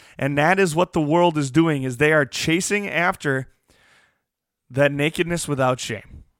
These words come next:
And it's not a certain segment of our population. It's not a certain group of people in our world. It's not a certain political party. It's not a specific, uh, ideology or,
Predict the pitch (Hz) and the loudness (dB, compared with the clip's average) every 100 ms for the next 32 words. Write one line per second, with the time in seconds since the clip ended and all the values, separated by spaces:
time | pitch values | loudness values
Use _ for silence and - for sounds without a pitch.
0 | _ _ - 139 147 147 156 170 170 156 | _ _ -6 -4 -2 0 2 4 2 -4
1 | - 165 170 - 160 160 170 175 151 139 | -4 -4 -2 0 2 2 2 -2 0 2
2 | 143 135 143 147 139 131 143 156 143 - | 2 4 2 2 0 0 0 -2 -4 -4
3 | 135 135 135 127 117 151 151 131 127 170 | -2 0 0 -4 -4 -2 -4 -4 0 0
4 | 147 135 160 170 170 156 143 127 127 151 | -2 -6 -6 -2 0 2 2 2 4 4
5 | 160 147 - 147 147 131 - 160 151 143 | 4 0 0 2 2 2 0 -2 -2 -6
6 | 127 - - - - 151 175 180 156 - | -12 -14 -20 -20 -6 0 2 0 -4 2
7 | 156 190 202 196 156 - 151 151 147 139 | 4 4 2 -2 -4 -4 0 2 2 0
8 | 131 123 120 - - 135 - - 165 - | -2 -2 -4 -8 -6 -4 -4 -4 -4 -2
9 | 160 - - _ - - - _ - 127 | -6 -6 -20 _ -20 -20 -20 _ -14 -8
10 | 95 147 160 156 143 160 190 175 185 180 | -4 -2 -2 0 4 6 4 0 -4 -4
11 | 180 - 131 117 | -2 -2 -4 -6